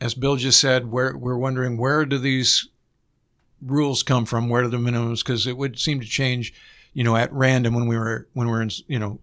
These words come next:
at sea or in our commands. Suddenly it's like, okay, now they're doing this, and the, the midshipman interns we have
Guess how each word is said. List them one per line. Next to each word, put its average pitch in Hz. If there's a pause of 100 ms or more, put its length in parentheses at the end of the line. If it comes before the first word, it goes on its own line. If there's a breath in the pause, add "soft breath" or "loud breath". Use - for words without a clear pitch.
(240)
at 123
sea 143
or 120
in 120
our 117
commands. 127 (320 loud breath)
Suddenly 123
it's 110
like, 117
okay, 139
now 127
they're 120
doing 113
this, 143
and 117
the, 120
the 123
midshipman 131
interns 123
we 113
have 117